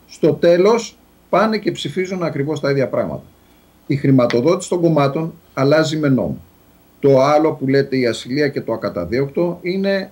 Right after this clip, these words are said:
προστατεύονται από το Σύνταγμα. Πρέπει να αλλάξει το Σύνταγμα. Για να αλλάξει το Σύνταγμα, η διαδικασία έτσι όπως υπάρχει, πρέπει να μεσολαβήσουν δύο βουλές. Έπρεπε τώρα,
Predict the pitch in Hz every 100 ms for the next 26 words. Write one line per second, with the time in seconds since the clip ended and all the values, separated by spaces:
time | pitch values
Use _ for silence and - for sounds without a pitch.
0 | _ 160 143 123 160 170 170 175 165 156
1 | 139 135 131 98 85 80 - 139 143 143
2 | 147 180 175 - 202 - 180 98 80 71
3 | - _ _ - 143 143 156 190 190 175
4 | 165 170 160 156 165 165 - 160 156 147
5 | 143 135 127 123 120 120 120 123 120 175
6 | 170 170 165 156 139 135 135 131 - 160
7 | - _ _ - 185 196 190 175 165 165
8 | 143 139 170 185 160 123 156 202 180 139
9 | 165 170 - - - _ _ _ _ 151
10 | 175 175 - 143 139 - 151 139 127 139